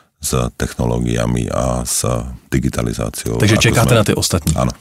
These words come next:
Speaker 2: Senior se ptá: „Pane řediteli, jestli chcete vědět, co se děje na dráze, přijďte si s námi zaměstnanci popovídat z očí do očí, eh, bez vašeho vedení a dozvíte se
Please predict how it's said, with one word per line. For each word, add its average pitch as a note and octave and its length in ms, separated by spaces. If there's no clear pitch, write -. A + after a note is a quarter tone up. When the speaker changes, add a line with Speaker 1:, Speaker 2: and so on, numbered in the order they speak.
Speaker 2:
Senior A2+ 440
se A2 160
ptá: G2 240
„Pane F#2 220
řediteli, F#2+ 400
jestli F#2 220
chcete F#2 260
vědět, F2 300
co F#2+ 80
se - 120
děje F2 160
na E2 100
dráze, E2+ 360
přijďte F#2+ 280
si F#2+ 120
s - 100
námi F2 200
zaměstnanci F2 560
popovídat F2+ 560
z - 80
očí G2+ 280
do F2+ 120
očí, F#2 480
eh, - 840
bez F#2 200
vašeho F#2+ 380
vedení F2 400
a E2+ 60
dozvíte F2+ 400
se G#2 120